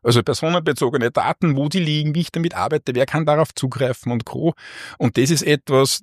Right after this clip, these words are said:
das muss dem Grunde nach, soweit es möglich ist, jetzt in jedem System drinnen sein. Weil wir leben jetzt noch ein bisschen im Wild West, aber in ein, zwei Jahren stellt sich die Frage nicht mehr. Deswegen ist,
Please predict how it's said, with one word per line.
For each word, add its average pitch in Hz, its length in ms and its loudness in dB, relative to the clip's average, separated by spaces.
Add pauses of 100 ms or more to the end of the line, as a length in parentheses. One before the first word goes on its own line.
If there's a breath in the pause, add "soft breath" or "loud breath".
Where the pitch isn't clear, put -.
das 135 180 0
muss 139 200 2
dem 135 140 2
Grunde 143 480 2
nach, 90 320 -2
soweit 104 400 -2
es - 120 -8
möglich 127 380 0
ist, 135 200 0 (320 loud breath)
jetzt 127 360 -2
in 123 60 2
jedem 113 220 0
System 101 400 -2
drinnen 120 340 4
sein. - 340 -8 (320 loud breath)
Weil 110 140 4
wir 117 80 4
leben 120 200 4
jetzt 139 200 0
noch 123 120 2
ein 117 100 2
bisschen 147 340 -2
im 113 140 2
Wild 107 220 -2
West, 139 360 0
aber 117 120 2
in 113 60 2
ein, 127 240 0
zwei 117 220 0
Jahren 117 380 2
stellt 113 240 0
sich - 160 -12
die 87 100 -12
Frage 78 340 -4
nicht 92 280 -10
mehr. 90 100 -8
Deswegen 113 340 0
ist, 113 140 0